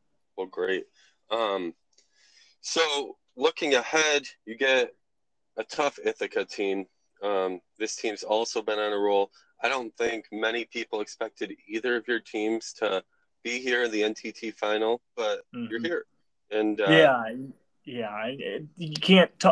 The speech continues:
Speaker 2: talk about two very similar teams. Not only are we a nine seed and the ten seed, both have losses to, to Youngstown, but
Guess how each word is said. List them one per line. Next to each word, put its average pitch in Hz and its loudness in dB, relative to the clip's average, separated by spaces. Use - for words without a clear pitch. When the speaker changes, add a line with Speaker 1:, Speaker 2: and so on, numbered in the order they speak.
Speaker 2:
talk 226 6
about 185 2
two 175 -2
very 147 0
similar 135 -6
teams. 127 -12
Not 151 4
only 165 -2
are 139 0
we 143 0
a 139 -4
nine 151 4
seed 147 -4
and 143 -4
the 127 -6
ten 147 -8
seed, 139 -8
both 143 0
have 139 -6
losses 139 -2
to, 135 -8
to - -10
Youngstown, 123 0
but 113 -4